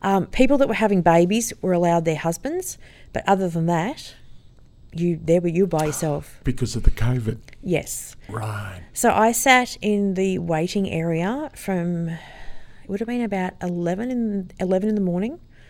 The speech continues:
Speaker 1: in my gown and my little hat, waiting to go in. You couldn't have your phone. So daytime television, that's all you had,
Speaker 2: <laughs>
Speaker 1: till I went in at four thirty in the afternoon.
Speaker 2: Uh, daytime television, that's depressing enough.
Speaker 1: Exactly.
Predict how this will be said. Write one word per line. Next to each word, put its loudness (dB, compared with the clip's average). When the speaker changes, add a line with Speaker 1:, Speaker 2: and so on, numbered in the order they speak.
Speaker 1:
in 4
my 4
gown 0
and 0
my -2
little -6
hat, -6
waiting 2
to -4
go 0
in. 0
You -2
couldn't -2
have -2
your -2
phone. -4
So 0
daytime 0
television, 0
that's -12
all 0
you 0
had, -4
Speaker 2:
<laughs> -4
Speaker 1:
till 6
I 8
went 2
in 2
at -2
four 2
thirty 2
in -2
the -4
afternoon. -6
Speaker 2:
Uh, -8
daytime -2
television, -4
that's -4
depressing -4
enough. -4
Speaker 1:
Exactly. 0